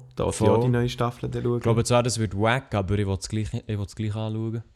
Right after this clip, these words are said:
Speaker 1: Ja, ja, auch nicht so hohe Erwartungen, muss ich
Speaker 2: Ja,
Speaker 1: sagen.
Speaker 2: aber mal schauen. Und, äh, Ding ist
Speaker 1: Ja.
Speaker 2: erst gerade rausgekommen,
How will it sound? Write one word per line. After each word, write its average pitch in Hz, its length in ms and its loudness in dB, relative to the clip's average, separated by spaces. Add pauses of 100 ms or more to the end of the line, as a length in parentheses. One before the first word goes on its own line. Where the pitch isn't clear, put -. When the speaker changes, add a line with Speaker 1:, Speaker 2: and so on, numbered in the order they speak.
(1400)
Speaker 1:
Ja, 113 480 2
ja, 113 160 2
auch 120 60 4
nicht 127 200 2
so 120 220 4
hohe 120 320 2
Erwartungen, 104 560 0
muss 107 140 -2
ich 107 60 -2
Speaker 2:
Ja, 101 60 0
Speaker 1:
sagen. 98 220 2
Speaker 2:
aber 101 320 0 (920)
mal 101 180 0
schauen. 104 420 0 (580)
Und, 185 340 4
äh, 139 360 6
Ding 170 200 4
ist 185 100 2
Speaker 1:
Ja. 180 100 6
Speaker 2:
erst 165 140 2
gerade 156 140 -4
rausgekommen, 143 480 2